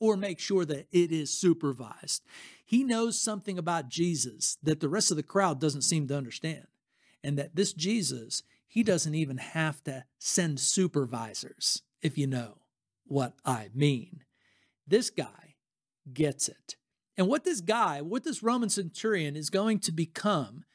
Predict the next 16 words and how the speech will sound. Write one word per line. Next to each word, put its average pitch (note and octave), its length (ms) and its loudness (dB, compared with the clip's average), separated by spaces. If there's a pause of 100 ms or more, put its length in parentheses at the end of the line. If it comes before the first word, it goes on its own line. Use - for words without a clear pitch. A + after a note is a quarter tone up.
(380)
is A3+ 180 4
the A3+ 240 -2
actual C#4 560 2
paradigm F3 840 0 (580)
of F#3+ 140 2
faith - 420 -2
and F#3 140 0
hope - 400 2 (160)
that E3+ 180 0
we F#3+ 140 4
all G#3+ 420 -2
share. - 360 -4 (800)
Because A3+ 260 4
it's A#3 180 0
no C4+ 160 2
different. B3 440 -2